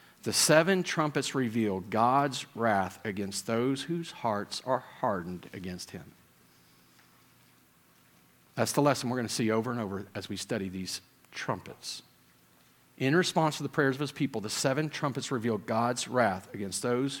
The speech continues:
whose hearts are hardened against him." This vision, this, the, these trumpets, they aren't intended to give anybody confidence except in the power of God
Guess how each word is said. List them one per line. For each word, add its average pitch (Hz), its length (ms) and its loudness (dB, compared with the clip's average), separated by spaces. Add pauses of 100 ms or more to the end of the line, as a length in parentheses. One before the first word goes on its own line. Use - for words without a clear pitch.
whose 92 160 -8
hearts 110 480 -2
are 127 140 0
hardened 90 600 -2 (480)
against 98 440 -6
him." 92 260 -6 (1040)
This 139 260 2
vision, 139 580 4 (240)
this, - 240 -2
the, 143 320 0
these 151 280 0
trumpets, - 840 -4 (1900)
they 131 140 2
aren't 190 240 6
intended 135 400 0
to 113 40 -2
give 107 160 0
anybody 117 360 -2
confidence - 720 -6 (1300)
except - 380 -2
in 117 100 -2
the 95 60 -4
power 120 420 2
of 165 180 -4 (440)
God 90 420 2